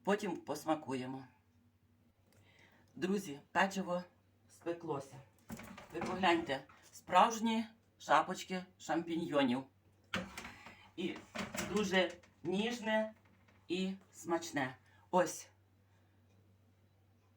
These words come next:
Таке воно гарне і... Дуже смачно.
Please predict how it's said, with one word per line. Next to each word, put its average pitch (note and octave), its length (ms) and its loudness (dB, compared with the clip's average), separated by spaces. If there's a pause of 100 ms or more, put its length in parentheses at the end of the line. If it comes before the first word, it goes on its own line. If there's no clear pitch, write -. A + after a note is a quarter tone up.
(560)
Таке C#3+ 380 -6 (200)
воно C#3 320 -4
гарне G3 640 2 (760)
і... F#3 240 2 (2250)
Дуже E3+ 220 10
смачно. - 460 4